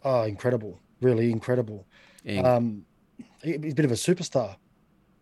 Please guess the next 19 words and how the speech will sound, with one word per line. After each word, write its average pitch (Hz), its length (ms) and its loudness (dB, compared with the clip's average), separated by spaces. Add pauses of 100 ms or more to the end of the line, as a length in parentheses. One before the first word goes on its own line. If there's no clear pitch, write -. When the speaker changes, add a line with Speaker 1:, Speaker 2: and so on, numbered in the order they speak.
(540)
Speaker 1:
these 131 200 2
days. 160 380 2
Rightfully 160 320 10
Speaker 2:
Well, 139 100 12
you 120 60 2
Speaker 1:
so, 165 100 8
Speaker 2:
know, 196 80 12
Speaker 1:
deserved. 156 580 6
Speaker 2:
some, 156 260 -2 (1080)
yeah, 151 260 4
someone, 156 400 -2
someone 160 280 -2
organised, 110 640 -2
uh, 101 320 -2
a 101 60 -8
meeting 110 340 -2
between, 98 560 -6 (400)
um, 95 520 -6 (640)
uh, 87 600 -10